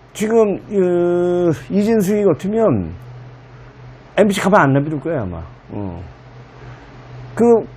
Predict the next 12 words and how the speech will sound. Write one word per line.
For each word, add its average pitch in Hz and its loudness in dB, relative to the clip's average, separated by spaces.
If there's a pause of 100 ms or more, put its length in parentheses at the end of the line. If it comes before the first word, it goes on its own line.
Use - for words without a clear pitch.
뱀을 226 6
두드려서 214 2
용을 165 4
만들어놨잖아. 110 -4 (460)
그 202 -2 (260)
애초에 208 2 (180)
니들이 180 0
못 151 2
잡았으면 185 -2
이진숙이가 196 0
이제 170 -2
호락호락한 170 0